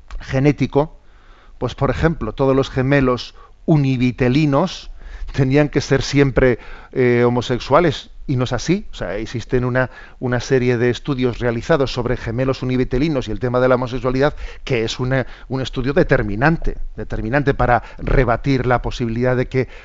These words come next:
la homosexualidad tenga un origen genético. La homosexualidad tiene un origen,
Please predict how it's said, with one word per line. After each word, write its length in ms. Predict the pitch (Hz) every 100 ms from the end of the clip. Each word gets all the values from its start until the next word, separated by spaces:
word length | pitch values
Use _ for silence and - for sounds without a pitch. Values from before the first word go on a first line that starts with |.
| -
la 120 | 123
homosexualidad 600 | 123 127 117 120 123 120
tenga 280 | 131 123 120
un 180 | 123
origen 520 | 120 123 120 123 117 110
genético. 600 | - 123 135 120 - 110 - - - -
La 60 | -
homosexualidad 360 | 131 139 196
tiene 180 | 202 202
un 60 | 180
origen, 480 | 160 - 156 147